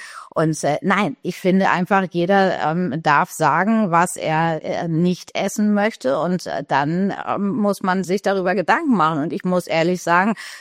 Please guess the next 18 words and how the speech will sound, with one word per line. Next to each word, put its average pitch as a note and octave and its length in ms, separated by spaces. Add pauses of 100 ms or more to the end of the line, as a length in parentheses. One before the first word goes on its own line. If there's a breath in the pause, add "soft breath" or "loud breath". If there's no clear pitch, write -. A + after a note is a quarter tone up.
äh, F#3+ 220
wenn F#3+ 180
ich F3+ 180
das F#3+ 200
privat F3+ 680
als, - 340
äh, A#2 460 (220)
Köchin G#3 580
kann G3+ 200
ich F#3 120
das E3+ 220
nicht F#3 260
so A3 140
machen, A3+ 300
aber F#3 260
wenn F3+ 180
privat E3+ 460
jemand, F#3 400